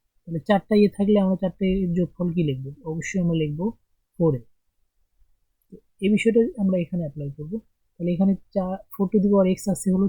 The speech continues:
চারটা, তাহলে আমরা লিখে নেব হচ্ছে four to, four into four to the power x, অর্থাৎ four to the power x আছে চারটি। তো এবার আমরা যেটা করবো, এই ফোর কে আমরা টু square আকারে ভাঙতে পারবো, into এই ফোর কে আমরা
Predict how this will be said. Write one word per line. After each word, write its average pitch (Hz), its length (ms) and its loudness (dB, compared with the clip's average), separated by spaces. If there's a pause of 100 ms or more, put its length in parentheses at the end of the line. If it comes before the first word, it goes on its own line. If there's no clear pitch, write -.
(120)
চারটা, 156 340 -6
তাহলে 151 220 -10
আমরা 160 200 -6
লিখে 156 200 -6
নেব 165 120 -6 (140)
হচ্ছে - 180 -16 (100)
four 165 200 -12
to, 170 60 -8 (200)
four 165 180 -2 (220)
into 160 260 -2 (600)
four 147 200 -8
to 160 140 -8
the 156 120 -4
power 175 220 2 (540)
x, - 20 -20 (760)
অর্থাৎ 160 240 -12 (520)
four 180 160 -2
to 185 100 -6
the 185 80 -4
power 180 160 2 (100)
x - 20 -12 (100)
আছে - 140 -20 (100)
চারটি। 143 320 -12 (960)
তো 151 60 -20 (340)
এবার 208 260 0
আমরা 226 200 2
যেটা 170 200 -2
করবো, 160 220 0
এই 170 140 -2
ফোর 196 240 2
কে - 80 0 (100)
আমরা 196 160 4 (440)
টু 220 80 0 (140)
square 180 300 2
আকারে 165 180 0 (100)
ভাঙতে 151 300 -6
পারবো, 151 220 -6 (180)
into 175 300 0 (640)
এই 180 120 -2
ফোর 185 240 -2
কে 190 80 0 (100)
আমরা 175 220 0